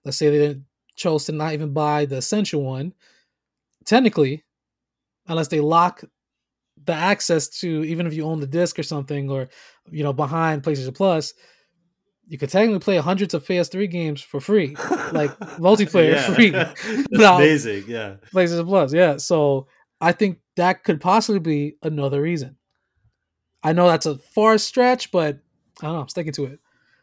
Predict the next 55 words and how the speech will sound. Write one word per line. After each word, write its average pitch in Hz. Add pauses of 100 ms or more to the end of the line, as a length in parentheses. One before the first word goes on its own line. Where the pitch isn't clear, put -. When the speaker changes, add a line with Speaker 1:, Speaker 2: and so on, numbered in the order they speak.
(100)
Speaker 1:
Those 165
Speaker 2:
That's 170
Speaker 1:
are 170
my 170
two 202
Speaker 2:
interesting. 185
Speaker 1:
reasons. 143
Speaker 2:
I 113
forgot 123
about 101
that. 101 (800)
Speaker 1:
Yeah. 139 (640)
Speaker 2:
I 135
think 165
they, 151
it, 127
let's 139
say 160
they 143
did 131
allow 139
you 131
to 127
play 131
it 123
off 123
the 127
disc, 127
they 110
would 123
still 123
make 107
you 98
pay 92 (220)
for 90 (400)
Speaker 1:
<laughs> -
Speaker 2:
Plus 233
to 131
play 127
online. 107 (120)
Yeah. 90 (240)
I -
think 233
Speaker 1:
Really? 208
Speaker 2:
you, 147
yeah, 135
I 131
think 143
you 147
would 143
have 123
no 120
access 110
to 104
online. 90